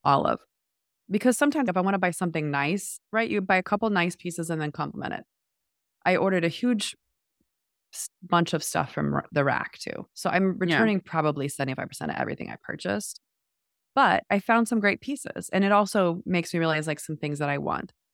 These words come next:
Speaker 1: Oh, I got this
Speaker 2: Yeah.
Speaker 1: denim jacket, actually. I don't
Speaker 2: It's
Speaker 1: have
Speaker 2: really
Speaker 1: a denim
Speaker 2: cute.
Speaker 1: jacket.
Speaker 2: I have
Speaker 1: Brian hates all the denim-y things, but
Speaker 2: I have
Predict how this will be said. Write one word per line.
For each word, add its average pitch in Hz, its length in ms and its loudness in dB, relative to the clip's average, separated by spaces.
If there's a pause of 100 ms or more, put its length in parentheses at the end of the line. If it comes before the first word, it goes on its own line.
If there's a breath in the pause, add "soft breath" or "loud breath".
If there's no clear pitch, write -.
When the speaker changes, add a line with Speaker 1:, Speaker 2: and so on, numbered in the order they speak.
(160)
Speaker 1:
Oh, 277 60 -2
I 254 80 2
got 208 180 -2
this 156 140 2
Speaker 2:
Yeah. 143 60 0
Speaker 1:
denim 175 220 -4
jacket, 180 380 -2
actually. - 540 -12
I - 40 -6
don't 311 140 -2
Speaker 2:
It's - 80 0
Speaker 1:
have - 140 2
Speaker 2:
really 135 180 6
Speaker 1:
a - 40 4
denim 233 140 2
Speaker 2:
cute. 175 40 -2
Speaker 1:
jacket. - 560 -4
Speaker 2:
I 180 140 2
have 185 60 0
Speaker 1:
Brian 208 240 6
hates 185 440 -2
all 160 100 0
the 151 100 0
denim-y 147 340 -2
things, - 340 -8
but - 200 -6 (360)
Speaker 2:
I 196 160 6
have 254 260 4